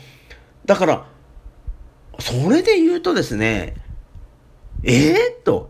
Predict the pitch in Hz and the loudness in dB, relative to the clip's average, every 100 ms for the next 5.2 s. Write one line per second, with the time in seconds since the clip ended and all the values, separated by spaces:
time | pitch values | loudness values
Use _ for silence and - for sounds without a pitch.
0 | - 156 190 233 285 330 277 240 156 180 | -2 2 2 2 2 0 0 0 0 0
1 | 233 262 247 294 254 220 185 226 226 214 | -2 -6 -4 -2 0 -2 0 0 0 0
2 | 269 233 - - _ _ - - _ _ | 0 -2 -4 -16 _ _ -20 -20 _ _
3 | 165 226 202 - 277 277 277 254 254 254 | 2 2 2 -4 -4 -2 0 0 0 -2
4 | 247 233 220 165 160 160 160 170 208 - | -2 -2 -2 -4 -2 -2 0 0 -2 -2
5 | 440 508 | -4 -4